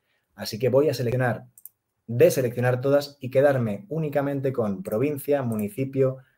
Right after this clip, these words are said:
la longitud, latitud, los precios que yo quiero, noventa y cinco, noventa y ocho, gasóleo A, gasóleo premium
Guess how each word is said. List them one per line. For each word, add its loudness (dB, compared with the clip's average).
la -4
longitud, 0
latitud, 4
los -2
precios 2
que -4
yo 0
quiero, 2
noventa -2
y -8
cinco, -6
noventa -2
y 0
ocho, 0
gasóleo 0
A, 0
gasóleo -2
premium -4